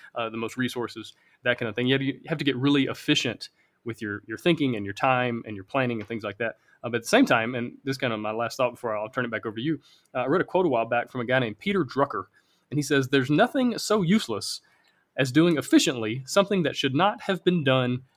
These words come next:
at all." And I've really been holding on to that, thinking like, "Okay, I could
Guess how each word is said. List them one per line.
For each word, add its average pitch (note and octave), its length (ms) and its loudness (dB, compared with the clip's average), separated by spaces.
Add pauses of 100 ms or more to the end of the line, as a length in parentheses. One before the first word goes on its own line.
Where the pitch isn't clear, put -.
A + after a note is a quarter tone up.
at A#2+ 100 -4
all." A#2 360 0 (260)
And C#3+ 80 2
I've C#3+ 140 4
really C4 180 12
been G3 160 8
holding D#3 220 4
on D#3+ 120 4
to D3 80 4
that, A#2 200 0
thinking C3 240 2
like, B2 180 -2
"Okay, C#3+ 340 4
I G#3 120 8
could - 200 0